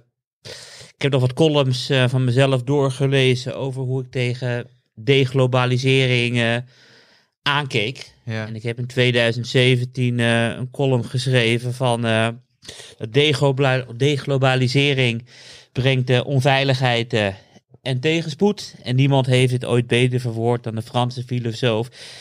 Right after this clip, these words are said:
Speaker 1: Frédéric Bastiat, die al tweehonderd jaar geleden zei: "Als goederen de grens niet passeren, zullen, eh, soldaten dat doen."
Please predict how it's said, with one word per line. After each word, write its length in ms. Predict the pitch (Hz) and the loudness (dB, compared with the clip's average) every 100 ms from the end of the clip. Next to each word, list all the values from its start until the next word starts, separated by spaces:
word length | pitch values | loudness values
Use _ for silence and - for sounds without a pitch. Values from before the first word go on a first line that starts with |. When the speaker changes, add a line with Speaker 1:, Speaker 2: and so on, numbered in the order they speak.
| - | -20
Speaker 1:
Frédéric 600 | _ 151 151 139 131 127 | _ 0 2 2 2 0
Bastiat, 500 | - 131 127 208 208 - | 2 2 4 0 0 -4
die 180 | 131 | 0
al 100 | 123 | 0
tweehonderd 400 | 127 131 127 123 | 0 0 0 0
jaar 220 | 123 120 120 | 0 0 -2
geleden 440 | 120 117 117 117 | 0 2 2 0
zei: 400 | 117 110 107 113 - _ _ _ _ | 0 0 0 -4 -12 _ _ _ _
"Als 260 | - 107 - | -6 -4 0
goederen 520 | 180 151 139 113 101 - | 0 2 2 2 0 -6
de 100 | 110 | -6
grens 360 | - 143 151 | -2 0 0
niet 200 | 147 135 | -2 -2
passeren, 760 | 127 123 135 131 123 120 117 113 _ | -2 -2 2 2 2 2 -2 -4 _
zullen, 720 | - - 123 113 107 104 98 104 | -12 -2 0 2 0 0 -4 -6
eh, 60 | |
soldaten 580 | - 120 117 120 127 127 | -4 -2 0 0 0 -4
dat 160 | 104 92 | -6 -8
doen." 260 | 101 139 | -12 -14